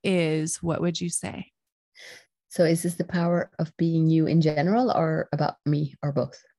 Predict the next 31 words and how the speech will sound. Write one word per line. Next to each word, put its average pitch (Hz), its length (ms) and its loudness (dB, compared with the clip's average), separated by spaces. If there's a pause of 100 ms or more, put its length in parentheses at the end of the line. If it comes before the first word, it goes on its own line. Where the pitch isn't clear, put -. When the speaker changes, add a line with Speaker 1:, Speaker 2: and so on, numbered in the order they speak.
(840)
Speaker 1:
Boo 190 160 0
Boo, 196 100 4
however 185 540 0
you 202 180 2
want 202 140 0
to 185 40 -4
answer 170 300 -4
it. 160 180 -6
Be 208 280 2
you 208 240 6 (180)
and 190 100 0
answer 196 440 2
it. 185 180 0
Speaker 2:
<laughs> - 1800 -2
I 254 60 2
would 330 180 2
say 262 160 6
the 220 100 2
power 233 400 2
of 196 200 0
being 190 380 4
you 180 420 4 (1900)
is 170 240 2
the 165 80 -4
power 170 500 -4 (500)
of 151 160 -6
enjoying 156 500 0
life 135 580 -6 (1600)
in 156 280 4
all 156 320 2
its - 420 -6